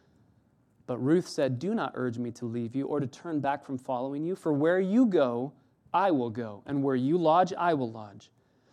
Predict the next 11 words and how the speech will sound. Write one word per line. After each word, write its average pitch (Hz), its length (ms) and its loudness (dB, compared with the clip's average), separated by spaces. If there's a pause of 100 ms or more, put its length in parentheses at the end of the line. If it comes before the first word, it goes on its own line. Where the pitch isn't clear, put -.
(200)
Your 165 240 6
people 214 400 -2
will 208 80 2
be 220 140 0
my 151 240 0
people, 160 340 -4
and 139 160 2
your 151 220 4
God 135 320 0
my 123 200 -2
God. 104 300 -16